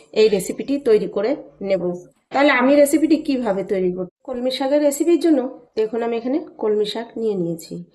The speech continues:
আমি দেখিয়ে দিচ্ছি, আমি বাছা, ধোয়া, কাটাটা দেখাইনি,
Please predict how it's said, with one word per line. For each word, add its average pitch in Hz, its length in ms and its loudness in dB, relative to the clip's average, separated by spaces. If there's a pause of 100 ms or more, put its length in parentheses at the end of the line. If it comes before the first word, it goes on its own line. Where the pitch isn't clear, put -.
(400)
আমি 233 180 -6
দেখিয়ে 285 380 0
দিচ্ছি, 277 480 -4 (300)
আমি 254 220 2
বাছা, 247 460 -4
ধোয়া, 226 300 -4
কাটাটা 220 460 -6
দেখাইনি, 214 680 -6